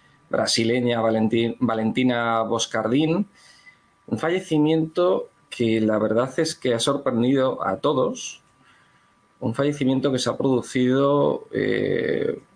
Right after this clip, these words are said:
pues, en unas condiciones, pues, muy extrañas, ¿no? Porque,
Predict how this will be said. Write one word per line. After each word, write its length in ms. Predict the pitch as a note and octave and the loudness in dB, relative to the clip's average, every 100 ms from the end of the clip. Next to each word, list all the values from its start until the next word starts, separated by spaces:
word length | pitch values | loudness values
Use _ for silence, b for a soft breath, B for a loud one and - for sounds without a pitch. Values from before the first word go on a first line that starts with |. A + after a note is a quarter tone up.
| - | -8
pues, 640 | - - - - - - - | -6 -4 -2 -2 -2 -6 -10
en 120 | C2+ | -6
unas 220 | E2 - | -4 -2
condiciones, 880 | - A#2 G2 - A#2+ C3+ D3 D3 - B B B B _ - | 0 0 0 0 0 2 0 -4 -8 B B B B _ -6
pues, 200 | A2 - | -4 0
muy 200 | A#2 D#3+ | 2 2
extrañas, 720 | C#3 - - E3+ E3 A2+ - | 0 -4 -2 -2 -2 -4 -2
¿no? 180 | B2+ F3 | 0 0
Porque, 960 | C#3 G2+ A2+ G#2+ G#2 G2 F#2 F2+ - | -2 -4 -2 0 2 0 0 0 -2